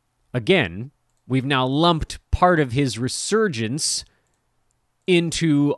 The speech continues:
our first chunk of time. If you go from the first month and a half of the season, which was late December to early February, and you wipe that out and just go early February to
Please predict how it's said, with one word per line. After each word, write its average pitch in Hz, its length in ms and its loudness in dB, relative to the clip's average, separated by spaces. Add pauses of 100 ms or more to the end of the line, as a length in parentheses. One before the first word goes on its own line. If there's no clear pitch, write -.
our 123 400 0
first - 500 -2
chunk 131 320 -4
of 110 160 -10
time. 135 440 -2
If 98 180 -12
you 240 140 2
go 247 180 4
from 185 380 0
the 143 100 0
first 208 420 -2
month 160 400 -2
and 220 120 2
a 175 60 2
half 190 300 -2
of 120 140 -14
the 127 60 -6
season, 135 420 -8 (480)
which 131 180 0
was 113 200 -4
late 135 500 0
December 151 640 0 (300)
to 165 280 -2
early 190 340 4
February, 101 800 -2 (360)
and 151 180 0
you 135 100 2
wipe 123 500 2
that 185 180 2
out 165 360 0
and 135 140 0
just 180 220 -2
go 160 280 2
early 247 320 4
February 170 680 2
to 160 380 0